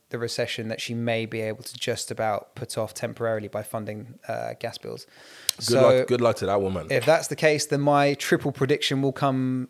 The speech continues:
Speaker 1: uh,
Speaker 2: She
Speaker 1: come
Speaker 2: ain't,
Speaker 1: correct
Speaker 2: she
Speaker 1: soon.
Speaker 2: ain't winning that shit.
Speaker 1: She gonna win.
Speaker 2: She ain't winning that
Speaker 1: She's
Speaker 2: shit.
Speaker 1: gonna win.
Speaker 2: She's not gonna win that
Speaker 1: Ah,
Speaker 2: shit.
Speaker 1: she's gonna win it.
Speaker 2: All right.
Speaker 1: Five years of Liz. Let's go.
Speaker 2: All right. <sighs> So now the serious chat
Speaker 1: Mm.
Speaker 2: has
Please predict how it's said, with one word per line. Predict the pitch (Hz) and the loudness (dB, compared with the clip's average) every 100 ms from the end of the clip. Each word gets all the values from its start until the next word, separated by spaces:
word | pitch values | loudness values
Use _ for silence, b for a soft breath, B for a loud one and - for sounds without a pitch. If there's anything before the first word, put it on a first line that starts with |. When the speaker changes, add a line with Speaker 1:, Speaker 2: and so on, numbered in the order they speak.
| - | -2
Speaker 1:
uh, | 123 123 | 0 0
Speaker 2:
She | 120 | 0
Speaker 1:
come | 139 | 2
Speaker 2:
ain't, | 131 | 2
Speaker 1:
correct | - 139 - | 4 4 4
Speaker 2:
she | - | 0
Speaker 1:
soon. | 170 151 | 2 2
Speaker 2:
ain't | 101 90 | 2 0
winning | 87 | 0
that | 85 78 | -2 -4
shit. | - 90 - _ _ | -4 -4 -6 _ _
Speaker 1:
She | - 139 | -8 -6
gonna | 117 | -4
win. | 120 123 | -2 -2
Speaker 2:
She | - 117 | -2 -2
ain't | 98 | -2
winning | 85 80 | -4 -6
that | 76 | -8
Speaker 1:
She's | 117 | -4
Speaker 2:
shit. | 127 | -2
Speaker 1:
gonna | 147 | 0
win. | 190 180 | 0 0
Speaker 2:
She's | 170 107 | 0 0
not | 92 | 0
gonna | 82 78 | -2 -6
win | 76 | -6
that | 73 | -4
Speaker 1:
Ah, | 117 120 135 131 | 0 0 2 0
Speaker 2:
shit. | |
Speaker 1:
she's | - 131 | -4 -6
gonna | 131 139 | -6 -4
win | 147 | -2
it. | 135 - _ - | -4 -6 _ -10
Speaker 2:
All | 90 | -6
right. | 82 - | -6 -6
Speaker 1:
Five | - 131 123 | -2 -2 0
years | 131 127 | -2 -2
of | 131 | -4
Liz. | 139 127 - | -2 -4 -4
Let's | 120 - | -6 -4
go. | 131 117 113 _ _ _ b b _ - | -4 -6 -8 _ _ _ b b _ -10
Speaker 2:
All | 85 | -4
right. | 85 82 - _ _ _ B B B B B B B B B B B B B _ - | -4 -4 -10 _ _ _ B B B B B B B B B B B B B _ -8
<sighs> | B B 855 B B B B B B B | B B -2 B B B B B B B
So | - 92 | -10 -6
now | 104 104 | -4 -4
the | 95 90 | -4 -6
serious | - 104 87 71 - | -6 -4 -4 -6 -8
chat | - 78 - _ - | -8 -8 -8 _ -10
Speaker 1:
Mm. | 131 127 | -6 -6
Speaker 2:
has | 156 - - - - | -6 -10 -12 -12 -12